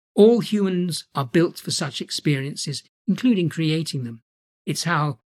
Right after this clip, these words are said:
humans survived and adapted. Making a real connection with somebody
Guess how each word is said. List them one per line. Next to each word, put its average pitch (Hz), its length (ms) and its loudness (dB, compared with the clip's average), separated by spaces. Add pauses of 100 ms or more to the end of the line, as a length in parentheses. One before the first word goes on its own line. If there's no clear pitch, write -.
humans 156 400 2
survived 170 520 -2
and 160 80 -2
adapted. 170 640 -4 (1160)
Making 214 540 6
a 170 60 2
real 202 280 4
connection 151 540 -4
with 123 140 -6
somebody 131 540 -4